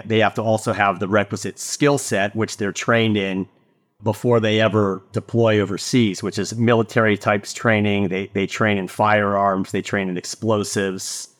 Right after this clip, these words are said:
intelligence, target surveillance, and other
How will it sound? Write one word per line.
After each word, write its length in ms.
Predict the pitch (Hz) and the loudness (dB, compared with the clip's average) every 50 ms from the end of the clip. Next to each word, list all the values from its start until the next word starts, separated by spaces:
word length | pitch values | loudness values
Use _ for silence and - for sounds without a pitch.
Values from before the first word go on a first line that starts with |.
| _ _ _ _ _ | _ _ _ _ _
intelligence, 800 | - 90 82 - - 123 110 107 107 98 98 107 98 95 - - | -8 -8 -8 -4 0 2 4 4 4 2 2 0 -2 -2 -4 -6
target 400 | - - 117 110 107 107 104 98 | -2 2 4 4 4 4 0 -2
surveillance, 840 | - 110 104 95 101 101 98 98 95 92 90 - - - - - - _ _ _ _ _ _ _ _ _ _ _ _ - | -2 -2 0 2 2 2 4 2 2 0 -2 -6 -8 -10 -10 -12 -12 _ _ _ _ _ _ _ _ _ _ _ _ -12
and 200 | - 104 101 101 | -6 -2 0 2
other 460 | 101 98 95 98 92 92 90 90 92 | 4 4 2 2 0 0 0 -2 -4